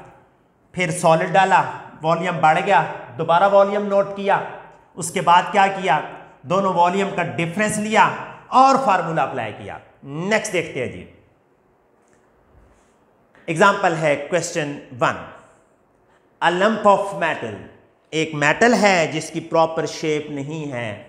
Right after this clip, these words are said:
है the mass, mass कितना है जी, टू वन zero gram,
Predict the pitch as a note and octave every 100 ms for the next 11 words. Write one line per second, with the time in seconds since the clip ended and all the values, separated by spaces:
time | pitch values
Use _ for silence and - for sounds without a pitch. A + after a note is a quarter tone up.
0 | - _ _ _ _ _ _ _ - F#3+
1 | G3 F#3+ F3 E3 - - - - _ _
2 | _ _ _ _ D3+ E3+ F3 - F#3+ F#3
3 | E3+ D#3+ C#3 C#3 C3+ - - _ _ _
4 | _ - G3 F3+ D#3+ C3 C#3+ C3 B2 F#2+